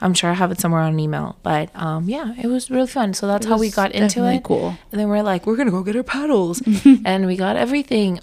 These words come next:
Speaker 1: Our paddles are actually, like, super cute. Um, and
Speaker 2: It's
Speaker 1: then
Speaker 2: legit.
Speaker 1: and then we never played after that. <laughs> We
Speaker 2: That
Speaker 1: just
Speaker 2: was it.
Speaker 1: That was it.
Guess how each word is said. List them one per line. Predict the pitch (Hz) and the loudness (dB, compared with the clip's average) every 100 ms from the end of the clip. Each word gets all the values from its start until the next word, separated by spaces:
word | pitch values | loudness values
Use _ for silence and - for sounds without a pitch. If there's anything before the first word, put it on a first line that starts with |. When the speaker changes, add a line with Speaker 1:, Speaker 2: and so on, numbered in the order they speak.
| - | -6
Speaker 1:
Our | 175 | -6
paddles | 165 196 226 277 | -2 -2 0 0
are | 285 | 0
actually, | 247 - 247 | -2 -2 -2
like, | 214 185 | -2 -2
super | - 185 190 | -4 -4 -4
cute. | 185 180 185 240 - - - - - | -4 -4 -2 -4 -10 -20 -20 -20 -4
Um, | 196 180 170 - | 0 2 2 0
and | 185 180 | -2 0
Speaker 2:
It's | 180 180 | 2 4
Speaker 1:
then | |
Speaker 2:
legit. | 262 202 185 185 180 - - - - _ _ _ - | 4 4 2 2 2 -4 -20 -20 -20 _ _ _ -8
Speaker 1:
and | 190 180 | -4 -4
then | 196 | -2
we | 196 | -2
never | 196 202 - | -2 -4 -8
played | - - 226 | -14 -4 -4
after | 214 - 185 185 | -4 -6 -4 2
that. | 220 - | 2 4
<laughs> | 247 | 6
We | 247 | 6
Speaker 2:
That | 247 | 6
Speaker 1:
just | 233 | 6
Speaker 2:
was | 294 226 | 6 6
it. | 196 131 - | 2 2 -8
Speaker 1:
That | - 170 | -2 0
was | 190 | 4
it. | 196 190 | 4 2